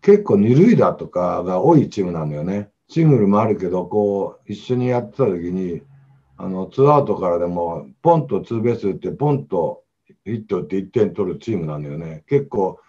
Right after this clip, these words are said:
みんな足があるんで、ちょっとした、あの、シングルがツーベースで、本当にツーアウトからでもすぐ一点取れるチームなのよね。その辺をこう頑張って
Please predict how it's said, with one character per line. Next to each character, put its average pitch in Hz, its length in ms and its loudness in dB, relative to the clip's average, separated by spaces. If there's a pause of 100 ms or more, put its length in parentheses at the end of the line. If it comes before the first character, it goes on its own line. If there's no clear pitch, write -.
(200)
み 110 100 -4
ん 107 80 2
な 98 140 -2
足 113 240 -2
が 92 160 2
あ 90 40 0
る 85 100 -6
ん 78 100 -4
で、 - 320 -4 (100)
ち - 80 -2
ょ 165 40 2
っ 139 60 -4
と 113 140 0
し - 100 -6
た、 92 380 -4 (140)
あ 98 180 -14
の、 92 280 -8 (100)
シ - 180 -2
ン 120 60 2
グ 104 80 0
ル 85 100 -4
が 85 140 -6
ツ 107 140 -6
ー 104 60 -2
ベ 107 100 0
ー 104 60 2
ス 82 120 -8
で、 87 340 -6 (340)
本 147 160 -4
当 147 140 2
に 135 60 -2
ツ 156 80 -2
ー 156 100 6
ア 151 100 6
ウ 139 40 0
ト 120 100 0
か 95 80 0
ら 90 80 2
で 87 80 -2
も 87 180 -6
す 87 140 -6
ぐ 135 100 2
一 101 140 -2
点 101 160 -2
取 101 160 -2
れ 92 80 -2
る 78 100 -8
チ 107 160 -8
ー 101 40 -4
ム 80 80 -8
な 69 120 -8
の 69 80 -8
よ 71 80 -10
ね。 87 220 -14 (100)
そ 143 100 -2
の 135 120 4
辺 131 180 4
を 123 260 2
こ 101 240 0
う 87 40 -12
頑 101 220 2
張 104 120 2
っ 87 100 -10
て 82 360 -6